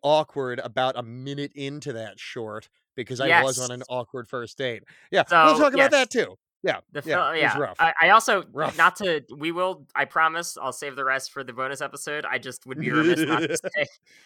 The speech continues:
Speaker 2: In the
Speaker 1: Please.
Speaker 2: summary on Wikipedia, I'm reading about Dreamcatcher. It says,
Speaker 1: Oh,
Speaker 2: uh,
Speaker 1: God.
Speaker 2: "As children, the, the characters acquire telepathic powers, which they call the line."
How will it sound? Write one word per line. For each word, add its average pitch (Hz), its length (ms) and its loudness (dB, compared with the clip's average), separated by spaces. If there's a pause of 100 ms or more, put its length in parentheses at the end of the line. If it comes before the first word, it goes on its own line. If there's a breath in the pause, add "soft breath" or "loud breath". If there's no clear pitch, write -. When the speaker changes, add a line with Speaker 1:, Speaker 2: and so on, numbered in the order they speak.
(340 soft breath)
Speaker 2:
In 226 80 -2
the 240 80 -2
Speaker 1:
Please. 127 60 -2
Speaker 2:
summary 214 320 4
on 170 120 2
Wikipedia, 160 580 -4 (720)
I'm 135 160 -2
reading 143 200 -2
about 135 160 -4
Dreamcatcher. 120 560 -8 (160)
It 151 120 -12
says, 127 300 -8
Speaker 1:
Oh, 135 60 -4
Speaker 2:
uh, 117 300 0
Speaker 1:
God. 110 300 -10 (160)
Speaker 2:
"As 147 140 -4
children, 175 380 -2
the, 147 180 -8
the 139 100 -2
characters 175 540 0
acquire 151 440 -2
telepathic 185 580 -6
powers, 143 420 -4
which 123 240 -18
they 170 140 -6
call 139 460 -6
the 127 140 -4
line." 127 520 -4